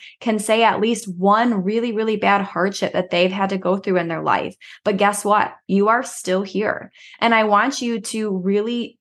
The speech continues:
take a minute and think about that hardship that you went through. Where are you at now because of it?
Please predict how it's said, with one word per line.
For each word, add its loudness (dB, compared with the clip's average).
take -2
a 4
minute 0
and -4
think -4
about 2
that 2
hardship -6
that -4
you 0
went 0
through. 2
Where 2
are 2
you 2
at 2
now 0
because -6
of -4
it? -8